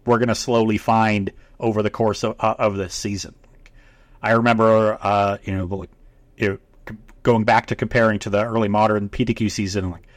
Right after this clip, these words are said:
Melira Pod emerged early on in that season, and Tron was the big deck at the end of the season. The, like, so, you know, somebody crushed, like, a Moto P T Q with it, and then it was everywhere on, like, the last week of the P T Q season, uh,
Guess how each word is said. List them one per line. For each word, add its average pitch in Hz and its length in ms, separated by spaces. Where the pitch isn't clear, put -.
Melira 113 440
Pod 117 360
emerged 107 420
early 104 300
on 104 200
in 113 80
that 113 200
season, 113 720
and 101 560
Tron 117 680
was 113 180
the 110 160
big 107 240
deck 110 220
at 101 40
the - 160
end 104 140
of 110 80
the 117 60
season. 131 440
The, 104 60
like, 95 160
so, - 160
you 107 200
know, 90 40
somebody 107 280
crushed, - 320
like, 98 100
a 95 60
Moto 104 260
P 113 140
T 113 100
Q 113 160
with 110 140
it, 110 200
and 101 120
then 104 100
it 98 80
was 95 140
everywhere 110 580
on, 110 100
like, 95 160
the - 80
last 101 320
week 107 240
of 101 120
the 101 80
P 110 160
T 113 100
Q 110 160
season, 110 560
uh, 98 380